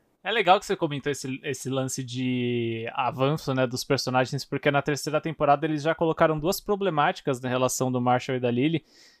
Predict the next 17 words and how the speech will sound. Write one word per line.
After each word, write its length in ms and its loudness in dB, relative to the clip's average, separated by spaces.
A 80 0
primeira, 460 2
a 40 0
questão 340 0
financeira, 760 2
né, 160 0
da 120 2
agora 220 2
deles 260 -2
tendo 180 0
que 140 -8
lidar 240 2
com 100 -4
essa 180 -2
questão 560 0
de 240 -4
dívidas, 680 -2